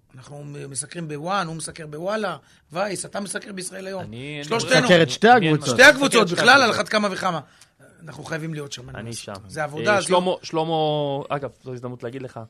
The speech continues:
Speaker 2: אתה בא איתי.
Speaker 3: אה, כן.
Speaker 2: בסדר?
Speaker 3: אה, אתה
Speaker 2: בוא,
Speaker 3: מגיע?
Speaker 2: הנה, בלייב.
Speaker 1: אתם,
Speaker 2: אה,
Speaker 1: אה, נוסעים ביחד? אני אסע אחריכם.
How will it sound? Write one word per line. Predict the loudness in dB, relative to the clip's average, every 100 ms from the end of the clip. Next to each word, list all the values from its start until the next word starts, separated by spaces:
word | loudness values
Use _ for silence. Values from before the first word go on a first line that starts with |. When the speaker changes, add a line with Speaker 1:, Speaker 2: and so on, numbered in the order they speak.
| _ -14
Speaker 2:
אתה |
בא | -8
איתי. | -8 -10 -20 _ -16
Speaker 3:
אה, | -14 -12
כן. | -6 -4
Speaker 2:
בסדר? | -2 -2 0 -2
Speaker 3:
אה, | -2
אתה | -4 -6
Speaker 2:
בוא, | -4
Speaker 3:
מגיע? | -6 -6
Speaker 2:
הנה, | -6
בלייב. | 0 2 2 -2 -2
Speaker 1:
אתם, | -2 -2
Speaker 2:
אה, | 0 0 -2
Speaker 1:
אה, |
נוסעים | -4 -6 -2
ביחד? | -2 0
אני | -4 -4
אסע | -2 -2
אחריכם. | -4 -6 -8